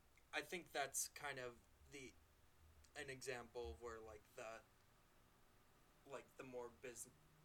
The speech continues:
the more, like, uh, managerial parts of YouTube definitely,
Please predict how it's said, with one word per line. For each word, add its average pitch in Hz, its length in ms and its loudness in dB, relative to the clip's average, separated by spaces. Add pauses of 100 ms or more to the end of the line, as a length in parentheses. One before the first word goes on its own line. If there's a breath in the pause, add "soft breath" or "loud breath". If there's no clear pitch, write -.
(120)
the 123 100 2 (100)
more, 120 240 2
like, 110 180 -4 (500)
uh, 117 440 6 (580)
managerial 120 800 0 (540)
parts 123 340 2
of 113 200 0 (600)
YouTube 131 440 -2 (100)
definitely, 110 500 -6